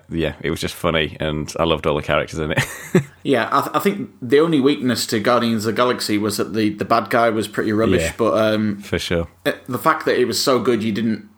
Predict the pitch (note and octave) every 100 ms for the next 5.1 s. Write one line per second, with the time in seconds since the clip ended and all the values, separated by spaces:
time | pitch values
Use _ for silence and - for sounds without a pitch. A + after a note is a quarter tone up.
0 | _ A2 A2+ G#2+ G#2 B2 A#2+ A#2 B2 G#2+
1 | - - - - - - - - G2 F2
2 | F#2 F2 - E2+ E2+ - - F2 E2+ G#2
3 | G2+ G2+ G2+ - - C#2+ E2 D2 - -
4 | - D#2 - D#2+ - F#2 - F#2 D#2 D2+
5 | D2+